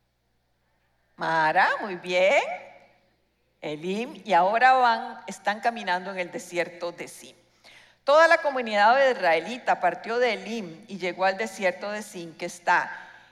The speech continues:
entre Elim y el Sinaí. Esto ocurrió a los quince días del segundo mes, contados a partir de la salida de Egipto".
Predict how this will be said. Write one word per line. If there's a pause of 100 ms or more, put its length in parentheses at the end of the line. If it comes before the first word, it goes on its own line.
(120)
entre
Elim (720)
y
el
Sinaí. (880)
Esto
ocurrió
a
los
quince
días
del
segundo
mes,
contados
a
partir
de
la
salida
de
Egipto".